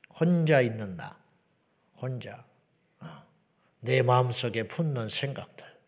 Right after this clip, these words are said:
그것이 나예요. 그것이 겉으로 드러나는 것뿐입니다. 대부분 하나같이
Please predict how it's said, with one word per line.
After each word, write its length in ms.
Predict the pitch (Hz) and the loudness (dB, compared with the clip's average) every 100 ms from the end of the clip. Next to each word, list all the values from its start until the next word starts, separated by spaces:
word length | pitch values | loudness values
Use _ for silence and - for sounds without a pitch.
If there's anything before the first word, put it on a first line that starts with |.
| _ | _
그것이 560 | - 139 127 - 123 127 | -6 -4 -2 -4 -8 -6
나예요. 480 | - 98 - - - _ _ _ _ _ _ _ _ _ _ _ _ _ - | -6 -6 -8 -18 -20 _ _ _ _ _ _ _ _ _ _ _ _ _ -8
그것이 340 | - 160 156 | 0 2 2
겉으로 420 | 151 165 160 175 | 0 0 2 -2
드러나는 460 | 170 175 190 185 196 | 0 2 4 4 4
것뿐입니다. 680 | 185 165 196 - - - - _ _ _ _ _ _ _ _ _ _ _ - - - - - - - - - - - - - - - _ _ _ _ - | 0 -2 -8 -8 -12 -18 -20 _ _ _ _ _ _ _ _ _ _ _ -20 -20 -20 -20 -18 -16 -12 -10 -8 -8 -10 -12 -16 -18 -20 _ _ _ _ 4
대부분 520 | 147 156 147 151 143 | 8 8 6 4 4
하나같이 880 | 127 190 160 143 - 131 123 123 | 4 8 8 8 4 -2 -2 -6